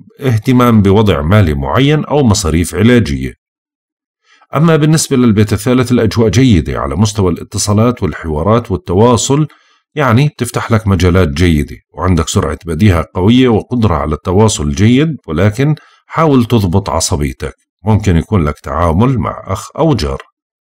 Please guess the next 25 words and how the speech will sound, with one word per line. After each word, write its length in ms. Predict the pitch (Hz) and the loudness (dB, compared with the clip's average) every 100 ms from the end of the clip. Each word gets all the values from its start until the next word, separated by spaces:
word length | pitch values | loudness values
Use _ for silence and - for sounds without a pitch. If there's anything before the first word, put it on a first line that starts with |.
| _ _ _ _ _ _ - | _ _ _ _ _ _ -2
أما 220 | 135 101 | 2 2
بالنسبة 420 | 80 73 76 - | 0 -2 -6 -6
للبيت 380 | 80 76 76 76 | -4 -4 -4 -4
الرابع، 400 | - 110 123 139 | -2 0 2 0
فالأجواء 680 | 135 117 - 76 76 87 71 - 85 | 0 -4 -4 -4 -2 0 -2 -8 -2
جيدة 460 | 92 92 80 76 80 | 2 2 2 0 -2
جدًا، 440 | 104 92 139 156 - _ - _ - | 0 2 2 0 -2 _ -20 _ -4
يعني 320 | 123 120 135 | 0 2 0
بتعزز 560 | 101 92 110 98 87 | 0 -2 -2 0 0
العلاقة 480 | 85 71 80 104 104 | -2 -2 0 0 0
العائلية، 720 | 80 76 80 80 85 113 135 | -4 -4 -6 -4 2 2 2
ممكن 400 | 151 98 76 87 | 2 0 0 -2
اليوم 340 | 76 73 87 76 | 0 0 0 0
يكون 300 | 73 107 87 | -2 -2 -2
في 180 | - 78 | -2 -4
نوع 160 | 90 | -2
من 160 | 87 67 | -2 -6
أنواع 300 | 69 95 90 | -6 -4 -2
الاهتمام 1000 | 73 87 78 - 87 87 117 156 147 - | -4 -4 -6 -4 0 2 2 2 0 -2
في 160 | 110 | 0
مسألة 440 | 101 110 - 65 69 | 0 0 -4 -10 -10
عائلية 580 | 76 95 90 107 131 131 | -6 -6 0 2 2 0
أو 200 | - 69 | -4 -8
تواصل 600 | 82 82 117 110 76 64 | -4 0 2 0 -4 -6
عائلي 480 | 85 110 120 147 | -2 2 2 2